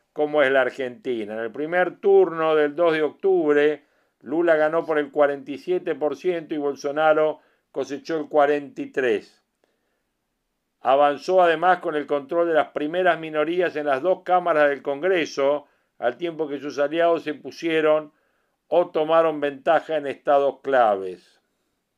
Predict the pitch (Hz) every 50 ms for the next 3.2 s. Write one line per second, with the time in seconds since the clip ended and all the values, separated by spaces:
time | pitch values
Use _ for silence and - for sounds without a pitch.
0 | _ _ _ _ _ _ _ _ _ _ _ _ _ _ _ _ _ _ - 151
1 | 165 156 135 165 160 165 180 170 - 175 170 - 156 151 151 156 180 185 180 175
2 | 175 170 165 165 165 156 143 131 120 113 107 110 127 151 175 190 190 190 190 185
3 | 196 196 185 185